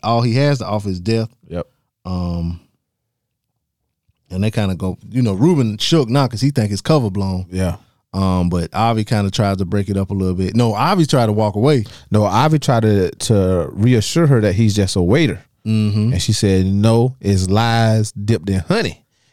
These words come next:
Speaker 2: And then that one, Avi was like, "I think I need to go. Where's
Speaker 1: I
Speaker 2: my
Speaker 1: wonder
Speaker 2: friend?"
Speaker 1: if Avi, if Avi picked up on that.
Speaker 2: He might have did.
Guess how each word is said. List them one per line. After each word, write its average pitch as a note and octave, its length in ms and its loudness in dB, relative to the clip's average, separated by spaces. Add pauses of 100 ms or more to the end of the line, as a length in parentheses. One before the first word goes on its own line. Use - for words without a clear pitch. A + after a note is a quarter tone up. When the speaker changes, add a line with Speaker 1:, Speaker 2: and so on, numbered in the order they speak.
Speaker 2:
And G#2 120 0
then G#2 80 0
that A2+ 100 0
one, G2+ 100 0
Avi D#3+ 220 0
was A#2+ 140 2
like, F2 260 -2 (480)
"I E3+ 160 -6
think D3 220 -2
I G2+ 60 2
need F#2 240 2
to F#2 60 0
go. C#2+ 220 -4 (160)
Where's - 300 0
Speaker 1:
I - 20 2
Speaker 2:
my A#3+ 100 2
Speaker 1:
wonder G#3+ 140 2
Speaker 2:
friend?" G2+ 120 -2
Speaker 1:
if C3+ 60 2
Avi, B2 260 0 (120)
if G#2+ 160 -6
Avi G#2+ 500 -2 (840)
picked G#2 240 0
up G#2 160 -2
on F#2+ 160 -2
that. E2+ 160 -4
Speaker 2:
He G#2+ 140 0
might G#2+ 240 0
have F#2+ 100 -2
did. C3+ 400 2